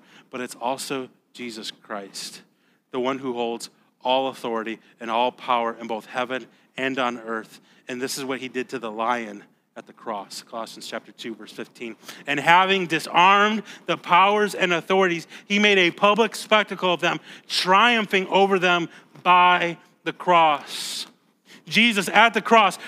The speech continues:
triumphed over this lion. It was the cross where Christ defanged Satan, the, the lion that prowls for your soul. Christ defanged him on the cross. And so, yes, that lion might be coming around.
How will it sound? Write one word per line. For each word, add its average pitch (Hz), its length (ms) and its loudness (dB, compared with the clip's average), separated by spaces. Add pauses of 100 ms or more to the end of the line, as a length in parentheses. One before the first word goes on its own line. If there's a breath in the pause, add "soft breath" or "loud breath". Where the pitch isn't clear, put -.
(120 loud breath)
triumphed 220 600 4
over 190 180 2
this 175 180 -2
lion. 180 540 2 (720 loud breath)
It 208 60 2
was 220 160 2
the 196 100 4
cross 226 540 4 (160 loud breath)
where 202 120 4
Christ 208 460 2
defanged 226 720 0 (260 loud breath)
Satan, 196 560 0
the, 165 120 0
the 180 160 2
lion 220 320 4
that 190 120 -2
prowls 220 380 4 (280 loud breath)
for 226 100 0
your 214 180 2
soul. 226 360 2 (180 loud breath)
Christ 220 300 2
defanged 233 600 0
him 208 160 2
on 208 220 4
the 196 80 0
cross. 226 340 2 (220 loud breath)
And 202 100 -4
so, 214 60 0
yes, 233 260 2 (140)
that 214 120 4
lion 208 280 6
might 202 180 2
be 196 100 2
coming 196 240 4
around. 185 600 4